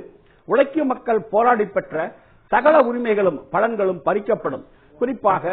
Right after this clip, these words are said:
எட்டு மணி நேர வேலை என்ற விஞ்ஞானபூர்வ வேலை, வேலை நேர பாதுகாப்பிற்கு மிக பெரும் அச்சுறுத்தல் ஏற்படும். உலகில் அசமத்துவம் வரலாறு காணா வகையில் அதிகரிக்கும். உழைக்கும் வர்க்கத்தின் உண்மை ஊதியம், வருமானம் தேய்ந்து கொண்டே போகும்.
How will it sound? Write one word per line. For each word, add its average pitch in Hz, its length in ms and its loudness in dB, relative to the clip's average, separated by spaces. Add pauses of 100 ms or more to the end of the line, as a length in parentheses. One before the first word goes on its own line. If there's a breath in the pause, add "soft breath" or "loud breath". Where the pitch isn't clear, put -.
(200)
எட்டு 202 260 -6
மணி 302 180 -4
நேர 233 260 2
வேலை 185 280 2 (360 soft breath)
என்ற 175 280 -4
விஞ்ஞானபூர்வ 214 680 0
வேலை, 170 320 0 (520 soft breath)
வேலை 226 280 0
நேர 202 280 0
பாதுகாப்பிற்கு 190 760 -2 (360 soft breath)
மிக 185 240 0
பெரும் 254 300 0
அச்சுறுத்தல் 226 640 -2
ஏற்படும். 151 400 -2 (360 soft breath)
உலகில் 294 440 2
அசமத்துவம் 254 720 -2 (320 soft breath)
வரலாறு 285 480 8
காணா 226 260 2
வகையில் 208 400 0
அதிகரிக்கும். 180 600 -2 (400 soft breath)
உழைக்கும் 269 440 2
வர்க்கத்தின் 214 520 0 (100)
உண்மை 277 420 -2
ஊதியம், 214 440 -2 (440 soft breath)
வருமானம் 233 580 4
தேய்ந்து 247 320 0
கொண்டே 233 320 0
போகும். 160 380 -2